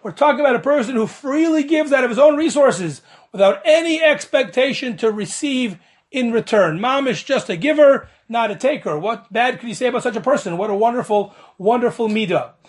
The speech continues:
Now, the Bartanura himself, as well as in the Tiferes Yisrael, they point out that we're describing here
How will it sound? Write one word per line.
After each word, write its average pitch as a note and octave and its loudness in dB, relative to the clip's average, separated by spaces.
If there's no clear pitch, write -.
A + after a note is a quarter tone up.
Now, G3+ 0
the A3 -4
Bartanura C4+ 2
himself, A#3+ 2
as F#3+ -4
well C4 0
as F#3 -2
in A3 -2
the G#3+ -4
Tiferes G#3+ -2
Yisrael, B3 2
they G3+ -4
point G#3+ 0
out C#4+ 4
that A3+ -2
we're G3+ 0
describing B3 0
here A#3 0